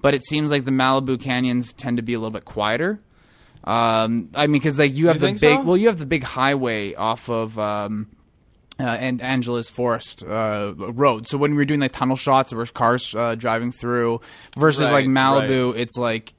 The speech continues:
Speaker 1: empty. Like, there's no one there at all. Uh, that being
Speaker 2: Yeah,
Speaker 1: said,
Speaker 2: right.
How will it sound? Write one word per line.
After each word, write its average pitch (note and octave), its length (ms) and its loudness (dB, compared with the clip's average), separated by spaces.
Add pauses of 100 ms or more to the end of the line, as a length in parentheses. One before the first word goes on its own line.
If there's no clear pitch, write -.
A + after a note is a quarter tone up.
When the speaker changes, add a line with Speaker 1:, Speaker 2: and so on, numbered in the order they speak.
(140)
Speaker 1:
empty. A2+ 520 -6
Like, A#2 140 -8
there's B2 220 -4
no B2 260 2
one A2+ 220 -2
there A2+ 180 -8
at A2 80 -8
all. A2 260 -8 (640)
Uh, G#2+ 280 2
that C#3 240 4
being C#3 240 0
Speaker 2:
Yeah, B2 60 -6
Speaker 1:
said, B2+ 440 2
Speaker 2:
right. G2+ 240 -8